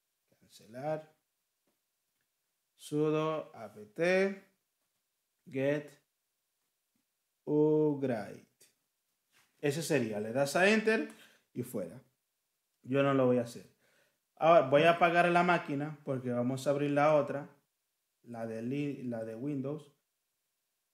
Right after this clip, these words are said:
para ver que realmente, eh, el amigo está funcionando. Fíjense, como yo apagué la máquina, si le doy ahora,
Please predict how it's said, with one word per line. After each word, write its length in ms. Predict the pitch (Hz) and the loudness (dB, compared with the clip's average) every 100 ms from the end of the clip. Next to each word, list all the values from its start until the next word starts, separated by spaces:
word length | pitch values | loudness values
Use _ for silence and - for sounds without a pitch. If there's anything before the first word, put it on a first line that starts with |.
| _ _ | _ _
para 240 | - 123 117 | -6 -2 -2
ver 240 | 123 131 | -2 -4
que 80 | 131 | -6
realmente, 600 | 127 123 123 123 127 127 | -4 -2 -2 -4 -8 -10
eh, 640 | 123 123 117 113 107 104 - | -8 -8 -8 -10 -14 -18 -20
el 180 | 117 113 | -16 -14
amigo 580 | 107 117 117 120 117 - | -12 -8 -8 -8 -12 -14
está 380 | 107 - 104 107 | -20 -20 -20 -20
funcionando. 580 | - - 104 92 92 - | -20 -18 -18 -20 -20 -20
Fíjense, 440 | - 170 165 147 | -8 -2 -2 -4
como 200 | 135 123 | -4 -2
yo 100 | 127 | -2
apagué 260 | 131 156 156 | -2 -2 -2
la 120 | 156 | -2
máquina, 340 | 160 156 139 127 | -2 -4 -6 -8
si 140 | 123 | -8
le 80 | 120 | -6
doy 200 | 123 131 | -4 -2
ahora, 460 | 143 151 139 151 | 0 0 -2 -8